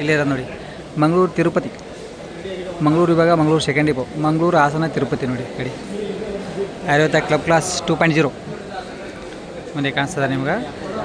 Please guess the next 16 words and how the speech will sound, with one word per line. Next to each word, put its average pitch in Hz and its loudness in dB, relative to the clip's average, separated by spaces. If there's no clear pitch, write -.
ಮಂಗಳೂರು, 165 4
ಹಾಸನ, 151 2
ತಿರುಪತಿ 156 2
ಗಾಡಿ, 123 -2
ಎಂಟು 139 0
ನಲವತ್ತು 143 4
ಟೈಮು. 135 0
ಈ 147 0
ಟೈಮಲ್ಲಿ 147 4
ಪಾಯಿಂಟ್ 135 4
ಹಾಕಿರೋ 127 0
ಗಾಡಿ. 127 -2
ಓ, 151 -2
ಬೋರ್ಡ್ 160 6
ಶೋ 170 4
ಆಗ್ತಿಲ್ಲ, 135 0